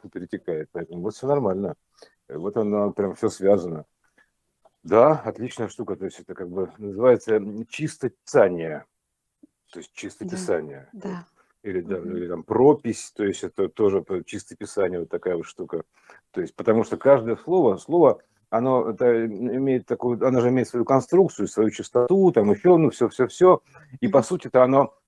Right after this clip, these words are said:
Speaker 1: э, так или иначе не, не образует некую конструкцию про-, проводника, то есть оно проводит те или иные смыслы, то есть передаёт те или иные смыслы. Поэтому, э, о, и оно же связывается с образом. Ну, так, каждое слово связано с образом каким-то. То есть, э,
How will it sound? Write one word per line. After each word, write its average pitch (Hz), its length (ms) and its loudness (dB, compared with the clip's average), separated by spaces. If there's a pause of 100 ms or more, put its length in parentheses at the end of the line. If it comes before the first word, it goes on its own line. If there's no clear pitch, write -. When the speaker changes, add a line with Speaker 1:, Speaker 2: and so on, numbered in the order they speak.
Speaker 1:
э, 117 120 -4
так 139 220 0
или 131 80 6
иначе 143 280 2
не, 127 200 0
не 117 160 -4
образует 123 340 -2
некую 123 240 0
конструкцию 131 560 0
про-, 127 320 2
проводника, 139 640 4
то - 120 -10
есть - 120 -10
оно 101 80 -8
проводит 131 400 0
те 170 120 4
или 151 120 6
иные 127 220 2
смыслы, 120 500 -2
то 92 100 -10
есть 87 140 -8
передаёт 107 380 4
те 160 140 4
или 131 120 4
иные 120 160 4
смыслы. 85 560 -4 (480)
Поэтому, 104 540 0 (220)
э, 95 320 -4
о, 123 220 0
и 120 100 6
оно 135 340 4
же 117 100 0
связывается 123 460 2
с - 100 -2
образом. 92 580 2
Ну, 143 140 -2
так, - 240 0
каждое 110 280 2
слово 180 240 6
связано 123 340 4
с - 100 -6
образом 76 440 -2 (340)
каким-то. 80 500 -6 (340)
То 92 80 -8
есть, - 280 -8
э, 85 260 -4